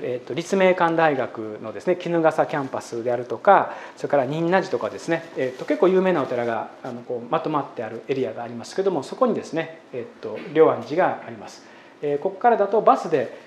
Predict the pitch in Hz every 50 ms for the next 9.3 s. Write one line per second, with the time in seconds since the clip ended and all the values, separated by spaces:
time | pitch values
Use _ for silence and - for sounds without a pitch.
0 | - - - - - - 127 127 123 120 120 - - - - - - - - -
1 | - - 123 117 120 117 117 - 165 156 160 156 160 156 160 156 156 151 180 175
2 | 139 123 101 92 92 - 170 170 160 - 180 - - - 269 233 233 220 - -
3 | - 170 170 170 165 175 - 180 - 160 123 110 98 90 - 180 190 185 - -
4 | - - 135 127 - 147 135 131 123 120 - - - 147 - 208 214 202 156 117
5 | - - - - 117 113 127 - 117 - - - - - - - - - - -
6 | - - - - - - - - - - - - - - - - - - - -
7 | - - - - - - - - - - - - - - - - - - - -
8 | - - - - - - - - - - - - - - - - - - - 180
9 | 180 180 175 180 - -